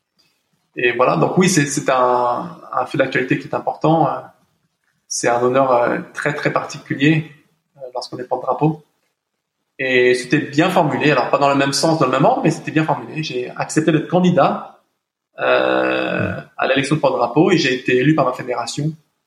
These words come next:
Speaker 1: pour, euh, pour faire partie de cette liste, euh, avec d'autres sportifs issus d'autres fédérations, puisque, par exemple, autant l'athlète masculin que féminin paralympique qui porteront les drapeaux de la délégation française à Tokyo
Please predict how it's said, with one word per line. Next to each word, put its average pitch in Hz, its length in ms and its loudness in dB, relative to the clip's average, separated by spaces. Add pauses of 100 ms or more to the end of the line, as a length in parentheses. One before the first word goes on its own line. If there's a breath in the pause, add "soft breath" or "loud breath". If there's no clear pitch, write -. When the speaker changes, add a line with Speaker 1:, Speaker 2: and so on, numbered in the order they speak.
(120)
Speaker 1:
pour, 127 220 -6
euh, 123 160 -4 (1700)
pour 147 120 -6
faire 139 100 0
partie 139 180 -2
de - 40 -10
cette - 200 -2
liste, 156 300 2
euh, 123 400 0 (240)
avec 135 380 -2
d'autres 156 220 4
sportifs 156 460 -2
issus 151 180 -4
d'autres 151 220 2
fédérations, 135 460 0
puisque, 131 380 -2
par 120 140 2
exemple, 131 460 0 (680)
autant 139 800 2 (260)
l'athlète 131 280 -6
masculin 143 520 2
que 147 120 -4
féminin 143 720 0
paralympique 139 680 0 (720)
qui 151 80 -18
porteront - 380 0
les 147 80 2
drapeaux 135 260 2
de 143 40 4
la 135 40 4
délégation 131 240 -2
française 143 300 -2
à 127 40 -4
Tokyo 156 520 0